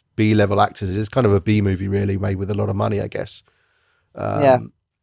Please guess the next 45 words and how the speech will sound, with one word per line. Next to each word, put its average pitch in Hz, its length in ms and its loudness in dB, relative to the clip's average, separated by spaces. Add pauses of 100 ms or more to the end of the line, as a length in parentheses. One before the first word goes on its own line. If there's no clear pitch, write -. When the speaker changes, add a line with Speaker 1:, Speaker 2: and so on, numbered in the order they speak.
(420)
Speaker 1:
yeah. 107 120 2
Speaker 2:
Uh, 214 120 6
d-, 156 160 -4
I, 196 300 0
she 247 200 -6
was, 262 280 -10
she 175 160 -4
was 285 120 -4
doing 254 240 -4
the 151 160 4
pu-, 131 300 -6 (180)
publicity 127 520 0
rounds 107 320 2
on 104 100 -4
the 101 100 -4
American 110 460 -2
shows, 90 460 -6 (420)
and 139 120 0
I, 147 180 4 (160)
I 160 60 -6
remember 190 280 -4
thinking, 175 320 -6
"Oh, 247 140 0
she, 285 340 -6
she 294 160 -6
seems 262 280 -10
kinda 104 200 0
charming." 98 560 -2
Speaker 1:
Yeah, 170 160 0
she's 143 200 -8
Speaker 2:
Uh, 139 80 2
Speaker 1:
nice, - 100 2
Speaker 2:
but 139 80 0
Speaker 1:
yeah. 135 140 4
Speaker 2:
then, 165 220 -4 (720)
yeah, 180 200 8
but 160 140 -4
then 208 160 2
Aaron, 254 260 0 (400)
there's 190 200 -2
something 269 280 -2
about 214 280 2
Aaron 156 260 -2
Paul 143 380 6
that 107 240 4